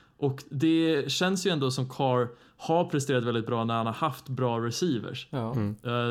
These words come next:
Speaker 1: deras tvåtusen sexton-säsong med Crabtree och Cooper var ju jättebra.
Speaker 3: Mm.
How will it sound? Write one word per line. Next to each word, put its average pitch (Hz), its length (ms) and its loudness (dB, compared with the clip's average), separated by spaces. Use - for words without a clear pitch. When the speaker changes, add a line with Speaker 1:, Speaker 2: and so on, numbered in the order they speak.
Speaker 1:
deras 131 300 2
tvåtusen 135 260 0
sexton-säsong 139 760 0
med 117 340 0
Crabtree 123 640 0
och 120 200 -6
Cooper 180 380 0
var 113 160 -2
ju 113 180 -2
jättebra. 123 560 -2
Speaker 3:
Mm. 107 220 -2